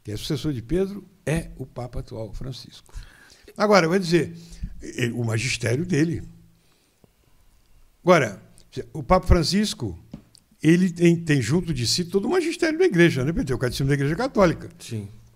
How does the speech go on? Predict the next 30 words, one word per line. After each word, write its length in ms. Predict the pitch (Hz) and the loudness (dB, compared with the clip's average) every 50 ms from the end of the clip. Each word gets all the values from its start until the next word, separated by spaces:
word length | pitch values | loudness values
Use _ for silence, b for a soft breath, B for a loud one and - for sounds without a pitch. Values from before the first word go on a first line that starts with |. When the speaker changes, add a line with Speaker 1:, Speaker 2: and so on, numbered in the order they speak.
| _ | _
Speaker 1:
Que 120 | _ - 113 | _ -4 -2
ele 200 | 110 110 113 127 | -2 0 0 0
não 120 | 165 190 202 | 0 2 2
é, 240 | 220 220 208 175 | 2 2 2 0
não 160 | 135 117 113 113 | 0 -2 -2 0
pode 220 | 113 123 120 143 | 0 0 0 2
mudar 280 | 151 180 208 165 147 139 | 2 0 2 4 4 4
o 60 | 139 | 4
catecismo 320 | - 113 110 - 120 110 | 2 -4 -6 -4 -4 -4
da 60 | 101 | -2
Igreja 200 | 104 110 107 98 | -2 -2 -2 -2
Católica, 420 | 92 110 104 - 135 127 104 85 78 | -4 -6 -8 -6 -6 -6 -6 -6 -8
ele 100 | 82 82 | -10 -8
tá 120 | - 160 | -6 -4
lá. 340 | 196 208 190 135 92 82 - - _ - | -2 -2 -4 -4 -6 -10 -16 -20 _ -16
Speaker 2:
Uhum. 240 | 127 123 117 113 117 - - - - - - - _ _ | -14 -12 -12 -12 -12 -14 -16 -20 -20 -20 -20 -20 _ _
Speaker 1:
A 100 | - 95 | -12 -12
não 80 | 95 87 | -10 -8
ser 340 | - - 139 190 226 247 - | -2 0 2 4 4 2 2
coisas 280 | - 196 190 185 165 | 0 0 0 0 0
secundárias, 580 | - 196 190 240 254 202 147 117 104 95 85 82 | -2 -2 -2 -2 -2 0 0 0 0 -2 -6 -8
mas 160 | 98 101 - | -10 -10 -10
coisa 380 | - - 104 104 101 107 104 104 | -8 -6 -6 -4 -4 -4 -6 -4
principal 560 | 110 104 90 - - 113 107 90 82 87 107 | -2 -4 -4 -4 -6 -12 -12 -12 -12 -12 -12
ele 80 | 131 190 | -10 -10
não 120 | 277 330 | -8 -6
pode, 340 | 320 - 151 - - - 82 | -4 -4 -4 -4 -6 -10 -16
né? 180 | - 101 135 143 | -16 -16 -16 -16
Porque 160 | - - 92 | -16 -14 -14
ele, 240 | 78 92 127 87 | -10 -8 -8 -10